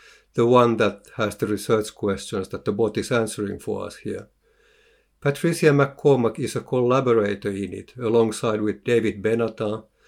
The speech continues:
the Your Hero posthumanists, the University of Manchester reproductive autonomy people, and, wait for it, the Chancellor of the Vatican's Academy for Life. Really, I've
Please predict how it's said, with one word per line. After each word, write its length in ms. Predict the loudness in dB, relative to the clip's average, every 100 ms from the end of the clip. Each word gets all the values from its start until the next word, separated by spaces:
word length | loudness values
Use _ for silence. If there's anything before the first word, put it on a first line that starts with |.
| _ _ -2
the 100 | 0
Your 220 | 6 4
Hero 480 | 6 4 6 6 2
posthumanists, 1080 | 2 2 2 0 0 2 2 0 -2 -8 -20 _ _
the 80 | -2
University 920 | 4 6 6 4 2 2 0 0 0
of 140 | -2 0
Manchester 540 | 0 0 -2 -8 -6
reproductive 680 | -4 -2 -2 -2 -2 -2 -2
autonomy 520 | -2 -2 -2 0 0
people, 580 | 0 -2 -4 -2 -2 -2
and, 380 | 0 0 0 -2 -10 _ _ _ -4
wait 220 | -2 0
for 240 | 2 4
it, 200 | 2 -2 _ _ _ _ _ _
the 100 | -6
Chancellor 680 | -4 0 2 2 0 0 2
of 260 | 2 -2 -2
the 80 | -2
Vatican's 760 | -2 0 -2 0 0 0 -6 -6
Academy 500 | -4 0 0 2 0
for 300 | -2 -2 0
Life. 460 | 0 -2 -6 _ _ _ _ _ _ _ _ _ 2
Really, 380 | 4 4 2 0
I've 420 | 0 0 -2 -14